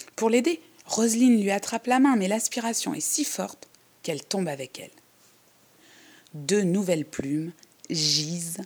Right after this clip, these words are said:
sur le tapis. En entendant les cris des deux filles, la maîtresse s'approche dangereusement des plumes. C'est alors qu'Oumou et Younes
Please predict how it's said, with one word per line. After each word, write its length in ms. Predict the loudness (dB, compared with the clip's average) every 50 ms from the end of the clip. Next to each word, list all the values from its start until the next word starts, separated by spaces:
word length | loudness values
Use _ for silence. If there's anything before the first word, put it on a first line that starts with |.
| -16 _ _ _
sur 360 | -10 -6 -4 -4 -4 -4 -4 -6
le 100 | -8 -8
tapis. 360 | -8 -12 -14 -14 -16 -18 -20 -20 _ _ _ _ _ _ _ _ _ _ _ _ _ _ _ _ _ _ _ _ _ _ _ _ -20 -20 -20 -20 -20 -20 -20 -20 -20 -20 -20 _ _ _ _
En 160 | 0 4 6
entendant 400 | 6 6 6 4 2 0 2 2
les 140 | 0 0 -2
cris 180 | -4 -6 -4
des 140 | -2 -2 -2
deux 100 | -2 -2
filles, 400 | -2 -2 -4 -6 -6 -10 -16 -18 _ _ _ _ _ -20 _ -12
la 160 | -8 -4 -4
maîtresse 400 | -4 -4 -4 -6 -8 -6 -6 -6
s'approche 640 | -6 -4 -6 -6 -8 -8 -10 -10 -8 -8 -8 -8 -6
dangereusement 840 | -6 -4 -2 -2 -2 -4 -4 -6 -8 -8 -8 -8 -10 -10 -12 -12
des 140 | -12 -14 -14
plumes. 320 | -14 -16 -16 -16 -18 -20 -20 _ _ _ _ _ _ _ -20 -20 -20 -20 -20 -20 -20 -20 -20 _ _ _
C'est 300 | -4 -2 -2 -2 0 0
alors 480 | 0 2 0 -2 -4 -10 -18 -20 -20 _ _ _ -8
qu'Oumou 360 | 2 4 6 6 6 6 2 -2
et 80 | -4 -4
Younes 360 | -2 0 0 -2 -2 -2 -4